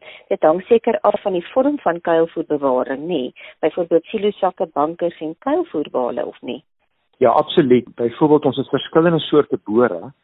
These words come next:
Speaker 2: As jy nou in 'n kuilvoerbaal in byvoorbeeld gaan boor, gebruik ons gewoonlik 'n dunner boor. Hy het so,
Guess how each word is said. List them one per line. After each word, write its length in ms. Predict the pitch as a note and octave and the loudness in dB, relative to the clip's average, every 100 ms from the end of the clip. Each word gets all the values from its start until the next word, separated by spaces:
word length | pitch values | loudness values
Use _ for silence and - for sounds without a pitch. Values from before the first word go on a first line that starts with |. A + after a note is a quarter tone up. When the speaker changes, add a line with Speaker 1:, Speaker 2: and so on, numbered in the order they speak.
| _ _ - | _ _ -14
Speaker 2:
As 160 | A2 - | -10 -2
jy 160 | G#2+ | 0
nou 240 | C3 C3 A#2+ | 2 0 0
in 100 | A#2 | -2
'n 280 | A2 G#2+ - | -2 -4 -2
kuilvoerbaal 720 | C3+ C3+ C3 G2+ G#2+ G#2+ C3 | 0 0 -2 0 2 4 2
in 100 | A2+ | 0
byvoorbeeld 420 | G2+ - G#2 G2+ | -4 -8 -10 -10
gaan 220 | - G#2 G2 | -10 -12 -8
boor, 220 | G2+ G2 | -8 -8
gebruik 440 | F#2+ - F2+ G2+ - | -12 -12 -8 -8 -8
ons 160 | A2+ | -12
gewoonlik 360 | - F#2+ G#2 G#2 - | -10 -6 -6 -6 -12
'n 100 | - | -14
dunner 340 | G2 A2+ B2 - | -4 -2 -2 -2
boor. 220 | G2+ A#2+ | 0 0
Hy 160 | F2+ E2+ | -2 -8
het 100 | F#2+ | -10
so, 360 | - A#2+ G#2 | -2 0 0